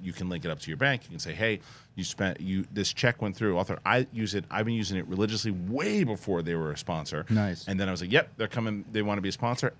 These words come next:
Speaker 1: Absolutely. I've gotten a lot of people to sign up. I want more people to sign up. It's rocketmoney dot com slash thing. Make sure that you sign up today.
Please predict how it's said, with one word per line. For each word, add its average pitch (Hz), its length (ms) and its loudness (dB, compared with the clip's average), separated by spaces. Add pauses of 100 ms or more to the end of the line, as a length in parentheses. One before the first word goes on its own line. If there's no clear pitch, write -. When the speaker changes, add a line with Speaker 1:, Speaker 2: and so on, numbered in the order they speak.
Speaker 1:
Absolutely. 107 600 2
I've 87 120 -6
gotten 76 200 -6
a 78 40 -4
lot 107 200 4
of 135 80 -2
people 120 200 0
to - 60 -2
sign 107 240 2
up. 107 160 2
I - 60 -4
want 73 200 -2
more 104 220 4
people 120 240 2
to 104 80 2
sign 95 240 2
up. 90 220 2
It's 85 220 -2
rocketmoney 98 760 2 (160)
dot 92 320 0
com 87 380 -2
slash 65 420 -4
thing. 107 400 2 (320)
Make 98 220 4
sure 98 380 2
that 85 340 -2
you 80 360 -2
sign 113 360 0
up 107 180 0
today. 90 560 -2